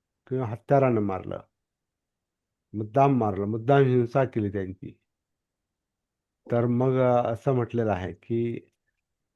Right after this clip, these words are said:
"अत्तनो सुख मे सानो", म्हणजे आत्ता, अत्तनो म्हणजे आपण, आपण स्वतः सुखाची इच्छा करणारे असतो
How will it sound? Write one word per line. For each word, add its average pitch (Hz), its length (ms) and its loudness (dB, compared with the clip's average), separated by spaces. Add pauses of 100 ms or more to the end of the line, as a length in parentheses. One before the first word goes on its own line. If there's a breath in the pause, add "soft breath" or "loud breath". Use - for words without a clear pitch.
(240)
"अत्तनो 147 600 4
सुख - 320 -2
मे 139 300 2
सानो", 104 420 -4
म्हणजे - 800 -14
आत्ता, 110 400 -4
अत्तनो 127 420 0
म्हणजे 135 200 0
आपण, 117 380 2 (1300)
आपण 123 260 -6
स्वतः 131 360 2 (800)
सुखाची 170 400 2
इच्छा 165 280 2
करणारे 135 480 2
असतो - 460 -6